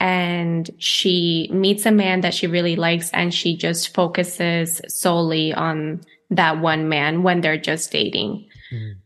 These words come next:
Speaker 1: Um, this is a very normal thing that happens. I, I would do that myself as well when I was dating. Um,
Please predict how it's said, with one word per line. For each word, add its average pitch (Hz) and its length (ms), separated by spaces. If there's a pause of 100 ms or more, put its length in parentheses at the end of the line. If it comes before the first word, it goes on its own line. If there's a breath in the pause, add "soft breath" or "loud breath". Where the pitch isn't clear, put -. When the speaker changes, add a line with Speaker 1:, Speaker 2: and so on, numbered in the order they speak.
(100)
Speaker 1:
Um, 170 400
this 196 180
is 196 120
a 202 80
very 202 320
normal 170 400
thing 170 240
that 160 160
happens. 165 560
I, 165 580 (680)
I 196 100
would 185 320 (840)
do 196 220
that 170 300
myself 170 500
as 170 180
well 233 240
when 180 180
I 165 100
was 165 200
dating. 165 540 (560 loud breath)
Um, 185 480